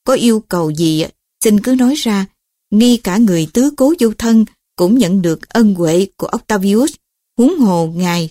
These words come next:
là nữ hoàng Ai Cập. Ta sẽ về bẩm báo yêu cầu của nữ hoàng,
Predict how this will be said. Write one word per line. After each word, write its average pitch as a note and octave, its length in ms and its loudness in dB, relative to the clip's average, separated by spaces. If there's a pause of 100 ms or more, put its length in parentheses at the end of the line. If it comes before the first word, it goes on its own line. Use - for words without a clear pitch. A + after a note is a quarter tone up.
(180)
là F3 220 -2
nữ F3 200 -2
hoàng F#3+ 280 -2
Ai A#3+ 120 2
Cập. F3 240 -4 (760)
Ta G#3 240 0
sẽ G#3+ 240 -2
về F3 200 -2
bẩm D#3+ 260 0
báo A3+ 240 -2
yêu A3 160 0
cầu D#3+ 260 -4
của F#3+ 140 -2
nữ G3+ 220 0
hoàng, D#3+ 260 -2